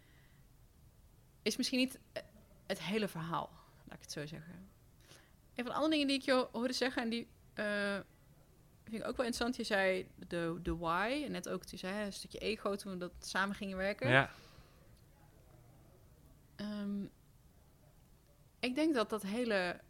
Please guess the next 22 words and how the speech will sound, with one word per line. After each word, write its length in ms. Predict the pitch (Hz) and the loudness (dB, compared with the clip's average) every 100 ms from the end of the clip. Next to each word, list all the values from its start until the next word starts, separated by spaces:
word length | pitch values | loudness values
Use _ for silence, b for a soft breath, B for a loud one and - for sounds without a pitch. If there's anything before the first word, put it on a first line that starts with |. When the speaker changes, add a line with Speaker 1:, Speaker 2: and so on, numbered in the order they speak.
| - - - - - | -20 -20 -20 -20 -12
Speaker 1:
why, 680 | 180 196 196 214 269 330 262 | -6 0 2 2 2 -2 -4
dat 200 | 170 196 | -10 -8
Simon 280 | - 196 190 | -2 -2 -2
Sinek 280 | 196 233 247 | -4 -4 -4
verhaal, 680 | - 226 202 208 247 359 - - - | -6 -8 -4 -2 -2 -4 -8 -12 -12
dat 120 | - 202 | -10 -8
het 100 | - - - - | -10 -16 -20 -8
in 260 | 202 196 - - - - - - | -4 -4 -6 -12 -20 -20 -20 -16
spiritueel, 800 | - - 214 196 220 254 320 294 - - - - - | -10 -6 -4 -2 2 6 6 4 -2 -20 -20 -20 -6
vanuit, 300 | 220 202 - | 0 0 -2
in 60 | - - - 226 | -14 -14 -6 -2
ieder 20 | |
geval 180 | 311 294 | 2 2
vanuit 220 | 330 214 | 2 0
het 80 | - | -2
spiritueel, 520 | - 196 - 240 277 - | -4 -4 0 0 -2 -2
eh, 100 | 214 214 | -2 -2
perspectief 540 | 233 - - 254 277 | -4 -4 -4 -4 -4
gewoon 280 | - - - | -6 -8 -8
fucking 380 | - - 185 160 | -6 -2 -2 0
bullshit 460 | 262 330 - 156 | 0 0 0 -6
is. 280 | - - - | -8 -12 -14